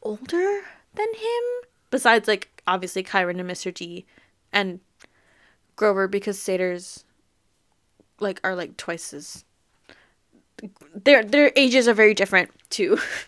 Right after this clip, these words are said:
<laughs> to, to demigods. I think he's, like, twenty-eight, but he, like, has been stuck in, like, a middle school mindset for years.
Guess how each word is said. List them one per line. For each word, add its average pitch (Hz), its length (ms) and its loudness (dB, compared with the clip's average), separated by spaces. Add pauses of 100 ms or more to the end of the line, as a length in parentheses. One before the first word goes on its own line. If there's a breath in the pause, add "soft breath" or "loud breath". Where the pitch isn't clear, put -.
<laughs> - 360 -20
to, 320 220 4
to - 180 -6
demigods. 226 520 4
I 220 100 2
think 208 180 -4
he's, 208 160 -8
like, 196 160 -2
twenty-eight, 165 720 -4 (480 soft breath)
but 196 120 2
he, 180 220 0
like, - 280 -6
has 190 160 -6
been 180 160 -14
stuck 170 300 -6
in, 180 80 -8
like, 180 160 -6
a 190 40 0
middle 180 300 -2
school 180 300 -10
mindset 170 460 -8
for - 120 -6
years. 165 460 -4